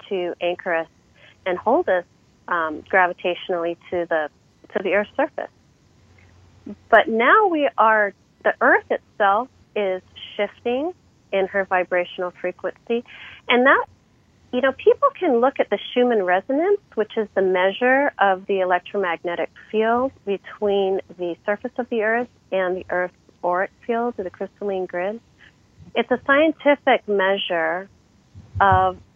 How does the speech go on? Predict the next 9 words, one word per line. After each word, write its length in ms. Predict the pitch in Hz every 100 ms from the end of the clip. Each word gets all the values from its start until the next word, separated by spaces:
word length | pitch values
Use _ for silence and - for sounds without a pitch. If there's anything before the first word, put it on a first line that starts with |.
| _
um, 340 | 196 185 170 180 _ _ - -
frequency 640 | 294 - 339 - 330 302 285
that 240 | 233 196
is 300 | - 190 185 185 _ _ _ _ _ _ - - - _ -
coming 280 | 233 220 -
in 400 | 214 208 202 202 - _ _ _ _ _ _ _ -
to 180 | 208 202
our 380 | - 185 180 175 -
Earth, 260 | 185 180